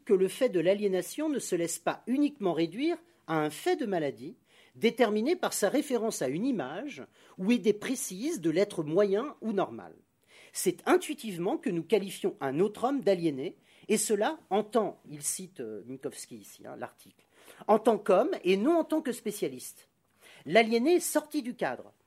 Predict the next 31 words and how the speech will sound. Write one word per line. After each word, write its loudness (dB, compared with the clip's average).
non -2
pas 2
tant -2
par -2
rapport -2
aux -4
autres -2
hommes -2
que 0
par -4
rapport -4
à -2
la -2
vie. -16
Il -4
n'est 0
pas 0
tant 0
dévié 0
que -4
différent. -10
L'aliénation 2
ou -8
l'anomalie 2
psychique -8
présente, -2
selon -4
Minkowski, -6
des -4
caractères -2
propres -2